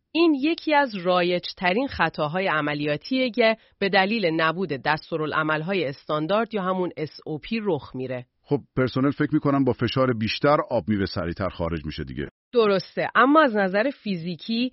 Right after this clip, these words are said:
Speaker 1: این فشار مضاعف باعث می‌شه میوه قبل از این که زمان کافی برای عصاره‌گیری داشته باشه از توری عبور کنه.
Speaker 2: یعنی آبش کامل گرفته نمیشه؟
Speaker 1: دقیقاً، نتیجه این می‌شه که تفاله بسیار خیس و پر از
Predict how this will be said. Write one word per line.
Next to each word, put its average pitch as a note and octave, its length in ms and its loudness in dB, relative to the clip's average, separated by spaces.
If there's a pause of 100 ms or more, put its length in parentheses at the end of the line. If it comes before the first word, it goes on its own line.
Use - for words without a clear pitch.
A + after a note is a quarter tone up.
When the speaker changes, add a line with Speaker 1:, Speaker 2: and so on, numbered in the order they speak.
(300)
Speaker 1:
این D4+ 200 4
فشار G#3+ 520 0
مضاعف F3 760 0
باعث F3+ 460 -2
می‌شه D#3+ 460 -2
میوه G3+ 640 0
قبل A3+ 240 4
از F3 180 0
این A#3 140 -2
که F3 120 -6
زمان F3 480 0
کافی E3 540 -4
برای D#3+ 560 -2
عصاره‌گیری A3+ 760 -2
داشته G3+ 400 -4
باشه F#3+ 580 -2
از G3 120 -2 (100)
توری G3 280 -4
عبور D#3+ 400 -4
کنه. A#2+ 300 -8 (340)
Speaker 2:
یعنی D3+ 220 6 (100)
آبش E3+ 340 6
کامل A2 420 2
گرفته G2+ 440 0
نمیشه؟ B2+ 600 2 (100)
Speaker 1:
دقیقاً، G#3+ 540 2 (100)
نتیجه G3+ 420 -2
این D#4+ 140 2
می‌شه D#4 280 0
که C4+ 220 0
تفاله G#3+ 720 0
بسیار G3+ 520 0
خیس B3 540 -2
و E3 80 0
پر A#3 240 0
از E3+ 180 -2